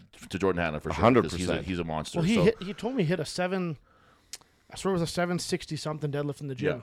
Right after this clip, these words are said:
Speaker 3: was his best.
Speaker 1: Yeah. So, and
Speaker 2: When
Speaker 1: he's
Speaker 2: we were prepping,
Speaker 3: Yeah.
Speaker 1: Yeah.
Speaker 2: um,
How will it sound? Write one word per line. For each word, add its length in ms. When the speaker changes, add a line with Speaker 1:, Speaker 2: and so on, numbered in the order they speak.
Speaker 3:
was 140
his 120
best. 380
Speaker 1:
Yeah. 280
So, 160
and 200
Speaker 2:
When 140
Speaker 1:
he's 80
Speaker 2:
we 80
were 140
prepping, 560
Speaker 3:
Yeah. 300
Speaker 1:
Yeah. 600
Speaker 2:
um, 400